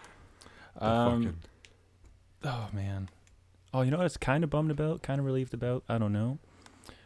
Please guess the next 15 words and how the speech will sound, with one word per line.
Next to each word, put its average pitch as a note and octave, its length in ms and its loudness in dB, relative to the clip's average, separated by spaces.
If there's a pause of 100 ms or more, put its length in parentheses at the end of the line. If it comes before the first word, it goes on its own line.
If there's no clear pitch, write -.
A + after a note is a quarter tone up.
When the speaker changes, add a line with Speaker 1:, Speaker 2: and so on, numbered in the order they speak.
(500)
Speaker 2:
The B2+ 80 4
Snyderverse B2 920 2
is F#2+ 140 -4
kinda B2+ 320 0
being, G#2 560 0 (340)
like, F#2+ 240 -4
scrapped G#2+ 500 -2
by G#2+ 120 -2
James G2+ 320 0
Gunn. G#2+ 400 0 (120)
Like, G2+ 140 -4
he G#2 80 0
just, G2+ 320 -6 (320)
uh, G2 320 0
scrapped G2 540 -4